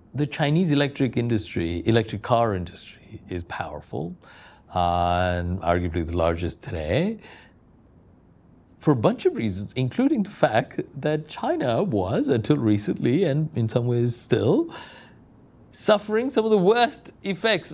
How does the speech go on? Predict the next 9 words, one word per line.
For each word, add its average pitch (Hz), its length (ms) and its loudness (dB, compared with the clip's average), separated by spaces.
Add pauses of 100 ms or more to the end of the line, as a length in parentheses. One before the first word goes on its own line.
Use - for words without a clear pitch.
of, 175 500 2
uh, 175 300 6 (100)
air 285 160 6
pollution, 117 840 0 (380)
uh, 127 460 4
and, 151 580 2
uh, 151 400 4
water 262 260 2
pollution 156 600 2